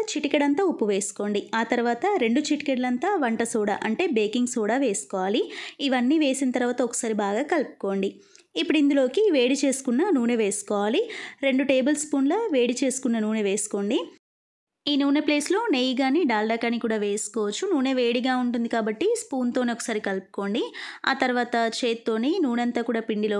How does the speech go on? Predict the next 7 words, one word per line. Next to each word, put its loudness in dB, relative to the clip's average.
బాగా 0
మిక్స్ -6
అయ్యేటట్టు -2
కలుపుకోవాలి. -2
ఈ 0
విధంగా 0
కలుపుకున్నట్లయితే -2